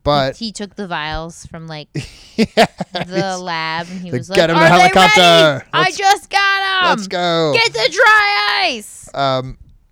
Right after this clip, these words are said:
Speaker 1: there was a couple articles that gave him a little bit of credit. Um, Operation Warp Speed is what he calls it.
Speaker 2: Mm-hmm.
Speaker 1: Um, whether you like Donald Trump or not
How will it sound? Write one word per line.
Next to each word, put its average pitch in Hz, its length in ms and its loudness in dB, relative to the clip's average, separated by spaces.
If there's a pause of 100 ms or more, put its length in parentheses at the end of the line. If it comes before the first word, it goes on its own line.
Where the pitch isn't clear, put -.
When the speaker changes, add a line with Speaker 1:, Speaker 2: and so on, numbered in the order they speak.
(360)
Speaker 1:
there 214 140 0
was 254 100 -4
a 320 60 -10
couple 254 340 -4
articles 175 440 -4
that 147 100 -4
gave 143 300 -8
him 139 160 -8
a 113 60 -8
little 131 360 -6
bit 147 140 -6
of 143 80 -10
credit. 147 420 -6 (440)
Um, 123 280 -6
Operation 170 560 -2
Warp 135 240 -2
Speed 113 460 -12
is 113 220 -16
what 113 360 -10
he 123 140 -14
calls 107 320 -10
it. 101 200 -14 (320)
Speaker 2:
Mm-hmm. 147 340 -20
Speaker 1:
Um, 117 440 -10 (1080)
whether 233 300 -4
you 233 140 -2
like 170 260 -4
Donald 156 280 -4
Trump 143 220 -6
or 131 80 -6
not 127 380 -6